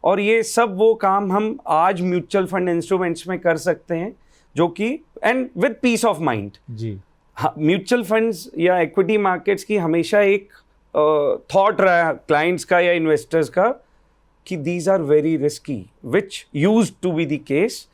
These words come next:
Speaker 1: लेकिन जितनी मैच्योर इंडियन मार्केट्स हो रही हैं, उतना मैच्योरिटी से हमारे रेगुलेटर्स,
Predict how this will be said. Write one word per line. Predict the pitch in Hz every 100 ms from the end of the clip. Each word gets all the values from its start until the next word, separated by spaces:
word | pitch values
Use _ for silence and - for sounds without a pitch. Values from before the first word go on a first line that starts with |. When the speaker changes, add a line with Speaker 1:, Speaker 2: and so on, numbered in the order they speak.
| _ _
Speaker 1:
लेकिन | 151 180 214 220
जितनी | 123 175 170 202 233
मैच्योर | 233 190 185 190 196 202
इंडियन | 185 180 202
मार्केट्स | 190 156 143 - 180 -
हो | 160
रही | 160 170
हैं, | 185 226 _ _ _
उतना | 170 - - 175 190 190
मैच्योरिटी | - 147 147 156 151 160 165 165
से | 170
हमारे | 151 151 156
रेगुलेटर्स, | 147 135 147 147 139 - 147 160 -